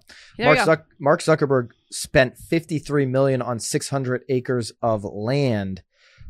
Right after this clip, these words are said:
Speaker 2: on the Hawaiian island of Kauai,
Speaker 1: Mm-hmm.
Speaker 2: adding to the seven, seven hundred acres of space in Kauai that they purchased in two thousand fourteen for over a hundred million. So they're
Speaker 1: Wow.
Speaker 2: now into this, uh,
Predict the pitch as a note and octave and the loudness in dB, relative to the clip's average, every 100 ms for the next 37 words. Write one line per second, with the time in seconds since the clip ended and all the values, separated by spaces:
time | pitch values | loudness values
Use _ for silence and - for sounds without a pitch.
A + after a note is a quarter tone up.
0 | - B2+ A2 - B2 A#2 C#3 C3+ - - | -6 -4 -2 -2 -2 0 0 -2 -6 -6
1 | A2+ B2 A#2+ A2+ - A#2 A2 G#2+ - - | -2 -2 -2 -6 -4 -2 0 -2 -10 -8
2 | - A2+ G2+ A2+ G#2 C#2+ F#2+ _ _ F#3+ | -6 -4 0 0 0 -6 -18 _ _ -14
3 | G3 G3 F#3+ C#3 F3+ E3 - B2 - C3 | -12 -6 0 2 4 0 -2 -4 -2 -2
4 | A2+ A#2 - C3+ A2+ A2 A2 - - B2+ | -2 -6 -4 -2 -2 -2 -4 -8 -4 -4
5 | A#2 A#2 A2 G#2 - A2+ - - A2 G#2 | -2 -2 -2 -4 -8 -10 -8 -2 -2 -2
6 | - B2 G#2 A#2 G#2+ G#2 A2 G2+ B2 A2 | -8 -10 -4 -2 0 0 -4 -4 -2 -2
7 | A2 G#2 - - A2 G#2+ G#2 G2 - _ | -4 -8 -10 -6 -4 -4 -6 -10 -14 _
8 | _ _ _ _ _ _ _ - C3+ G#2+ | _ _ _ _ _ _ _ 2 2 2
9 | A2 B2 A#2 C3 A2+ - C3+ B2 G#2+ F2 | 0 -4 -2 -4 -6 -2 0 2 0 -2
10 | - E3 D#3+ F2 F#2 C#2 A1+ G#2+ _ _ | 0 0 2 -2 -6 -10 -16 -20 _ _
11 | - - B3+ B2 D3 D3+ C#3+ C#3 A#2+ A#2 | -2 4 4 6 6 4 4 2 2 0
12 | - - A#2+ A2 - - - _ _ _ | -6 -6 -4 -4 -6 -12 -16 _ _ _
13 | _ _ _ - - | _ _ _ -20 -18